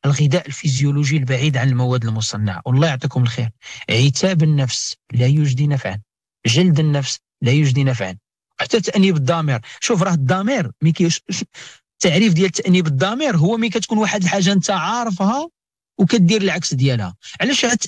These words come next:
علاش هي انبك ضميرك وانت ما كنتيش عارف؟ لان بعض الناس كيقول لك: "حنا سمعنا في برنامج الصحه والسلامه واحد الصوجه ما صالحاش للجسم ديالنا"،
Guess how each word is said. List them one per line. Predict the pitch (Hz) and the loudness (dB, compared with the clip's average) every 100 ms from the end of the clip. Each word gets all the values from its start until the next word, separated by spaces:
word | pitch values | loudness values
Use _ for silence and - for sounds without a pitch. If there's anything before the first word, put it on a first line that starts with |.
| - | 0
علاش | 196 220 | 2 4
هي | 220 | 2
انبك | - 220 202 190 185 | 2 2 4 2 0
ضميرك | 165 175 180 247 269 | -2 0 -2 -2 -2
وانت | 226 226 | -4 0
ما | 202 | -2
كنتيش | - 180 - | -2 -4 -2
عارف؟ | 120 107 | -2 -2
لان | 139 151 | 0 2
بعض | 147 | 2
الناس | 220 - | -2 0
كيقول | 180 196 | 2 2
لك: | 185 - - | 0 -8 -6
"حنا | - 190 | 0 0
سمعنا | - 135 165 | 2 2 2
في | 165 | 2
برنامج | 175 185 185 | 0 0 0
الصحه | - - | -4 0
والسلامه | 180 - 190 196 | 0 2 0 2
واحد | 185 180 165 185 - - | 0 0 0 0 -2 -8
الصوجه | - - 185 165 196 | -6 0 2 4 2
ما | 185 | 0
صالحاش | 180 185 170 196 196 | -2 -4 -2 -2 0
للجسم | 170 185 185 | 2 2 0
ديالنا"، | 175 185 | 2 2